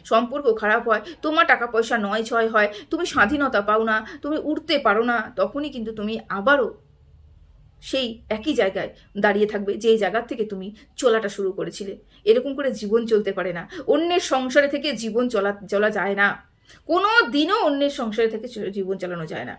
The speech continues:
স্বাধীনতা পাবেই না অন্যের সংসারে থাকলে পরে, তাই না? তো চলো, এতটুকু বলার ছিল। ও সিদ্ধান্ত যেটা নিয়েছে, ভীষণ খারাপ একটা সিদ্ধান্ত নিয়েছে, ভুল একটা সিদ্ধান্ত নিয়েছে। যদি খুব তাড়াতাড়ি ওই বাড়ি থেকে ও বেরিয়ে যায়, আশেপাশে কোনো বাড়িতে থাকে, বেটার হবে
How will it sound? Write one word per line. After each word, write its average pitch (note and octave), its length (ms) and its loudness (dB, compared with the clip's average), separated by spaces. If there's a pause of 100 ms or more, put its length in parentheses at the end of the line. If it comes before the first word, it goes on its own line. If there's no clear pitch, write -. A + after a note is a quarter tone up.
(240)
স্বাধীনতা C4+ 480 0
পাবেই C4+ 360 0
না D#4+ 100 0
অন্যের D4+ 360 -4
সংসারে C4 280 0
থাকলে B3 240 -2
পরে, B3+ 180 -4 (520)
তাই C#4+ 120 6
না? A#4+ 140 -6 (920)
তো D4+ 60 0
চলো, E4+ 240 6 (100)
এতটুকু D4+ 360 -4
বলার C#4+ 180 4
ছিল। D4+ 180 -4 (200)
ও A#3+ 60 0
সিদ্ধান্ত D4 420 -2
যেটা C#4+ 240 -2
নিয়েছে, C4+ 280 -2 (140)
ভীষণ C#4 360 -4
খারাপ G#3+ 240 -4
একটা B3+ 120 -6
সিদ্ধান্ত A#3+ 360 -4
নিয়েছে, C4+ 220 -6
ভুল G#3 240 -4
একটা A3+ 140 -2
সিদ্ধান্ত A3+ 340 -6
নিয়েছে। B3+ 240 -4 (280)
যদি C4+ 200 2
খুব G4+ 240 6
তাড়াতাড়ি D4 400 6
ওই C4+ 100 0
বাড়ি B3 260 4
থেকে B3+ 120 -8
ও B3+ 80 2
বেরিয়ে A3 280 2
যায়, C4 140 4
আশেপাশে C4 400 -2
কোনো A#3+ 160 -6
বাড়িতে G3+ 260 0
থাকে, A3+ 220 -8 (360)
বেটার A#3+ 360 4
হবে F#3+ 180 -6